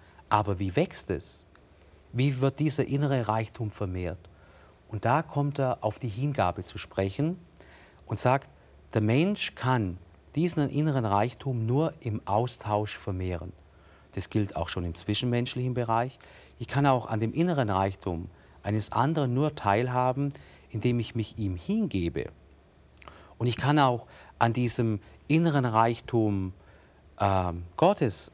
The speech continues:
am göttlichen Leben nur teilhaben, indem ich mich ihm hingebe, dieses bräutliche Verhältnis lebe. Es ist hochinteressant, dass sich aus diesen Gedanken heraus bei unserem Heiligen Vater ein Gottesbeweis erschließt.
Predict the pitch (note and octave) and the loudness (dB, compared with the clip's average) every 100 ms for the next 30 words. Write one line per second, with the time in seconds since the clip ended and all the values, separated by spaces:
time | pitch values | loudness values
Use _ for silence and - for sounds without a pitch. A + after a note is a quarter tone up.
0 | - A2 G#2 E3+ F3+ D3+ B2 A2 A2 G#2 | 0 0 4 2 2 0 0 2 0 0
1 | G2+ G2 - G2+ G2+ F#2 F#2 F#2+ - - | -2 -2 0 0 2 0 -2 -4 -12 -16
2 | - G#2+ G#2 F#2+ F#2+ - C#3+ D#3 - D#3 | -4 -2 -2 -4 -8 -4 0 0 0 0
3 | D#3 A#2 G#2 F#2+ G2+ G2 G2 - A2+ A#2 | 0 0 0 -2 -4 -6 -4 2 2 2
4 | A2+ A#2 G2+ G#2+ G#2 G#2+ - F#2 F2+ D#2+ | -6 -4 0 0 0 -6 -6 -4 -4 -6
5 | D2 - - - - - - - B2 B2 | -8 -16 -20 -20 -20 -20 -20 -10 -2 0
6 | D#3+ - G3+ D3+ A#2 G#2 - G2+ A2+ D#3+ | 0 0 0 0 -2 -2 2 2 2 -2
7 | - - - - - - C3+ - B2 - | -8 -20 -20 -20 -4 0 0 0 -6 0
8 | A2+ A2 - G#3+ F3 C3 A2+ G#2+ C#3 C#3 | -2 0 -2 0 0 0 2 2 2 -2
9 | B2+ A#2 B2+ - A2+ G#2+ G2 G#2 A#2+ A2+ | 2 4 2 0 -4 -2 0 0 0 -2
10 | G#2+ A2 A2+ A2 A2+ D#3+ F#3 C#3+ - F#2+ | 2 2 2 0 2 0 0 -2 -2 0
11 | F2 E2+ - - _ - - - - - | 0 -2 -6 -10 _ -20 -20 -20 -20 -12
12 | - G#2 F#2 - G#2+ F2 - - - | 0 2 2 -2 -2 -2 -4 -8 -14